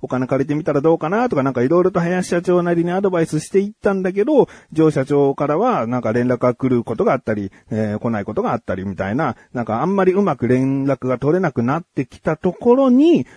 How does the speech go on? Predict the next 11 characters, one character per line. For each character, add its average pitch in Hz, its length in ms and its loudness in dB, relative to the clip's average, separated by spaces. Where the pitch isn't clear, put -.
今 175 180 0
回 170 160 0
自 131 240 -4
己 - 20 -20
破 165 160 0
産 92 260 -6
と - 120 -20
い 120 100 2
う 113 540 2
風 113 180 0
に 131 260 0